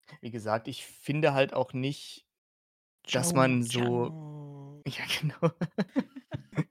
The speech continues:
Speaker 2: <laughs>
Speaker 1: Ich finde halt auch nicht, dass man das so übertreiben muss, ne? Also, man kann doch durchaus auch mal Filme, äh, produzieren,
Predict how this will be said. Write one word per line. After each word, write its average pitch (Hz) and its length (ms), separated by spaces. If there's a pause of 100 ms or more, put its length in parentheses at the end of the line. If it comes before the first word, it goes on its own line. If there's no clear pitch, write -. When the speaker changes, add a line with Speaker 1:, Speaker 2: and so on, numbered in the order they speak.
Speaker 2:
<laughs> 294 360
Speaker 1:
Ich - 80
finde 151 200
halt 131 140
auch 131 80
nicht, 131 180
dass 131 140
man 135 120
das 127 160
so 139 80
übertreiben 120 640
muss, 120 240
ne? 123 140
Also, 123 200
man 120 180
kann 135 240
doch 131 200
durchaus 131 480
auch 127 160
mal 120 460
Filme, 131 680 (360)
äh, 127 300
produzieren, 135 1160